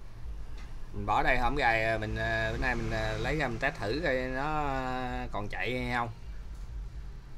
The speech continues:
Thì men này men G ba mốt, còn men này men, à, Giga H sáu mốt M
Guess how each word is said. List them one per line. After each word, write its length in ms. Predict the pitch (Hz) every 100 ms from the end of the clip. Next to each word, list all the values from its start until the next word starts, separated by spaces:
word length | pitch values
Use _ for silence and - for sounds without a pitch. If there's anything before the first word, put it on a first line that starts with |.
| - - - - - - - - - - -
Thì 120 | 107
men 240 | 123 113
này 140 | 107 104
men 240 | 113 113
G 80 | 104 101
ba 100 | 113
mốt, 300 | 117 123 156 -
còn 200 | 98 113
men 220 | 113 110
này 160 | 107 98
men, 280 | 110 110
à, 340 | 113 110 110 110 110 110
Giga 300 | 113 117 110
H 80 | 135
sáu 160 | - 127
mốt 280 | 117 131 143 - - -
M 120 | -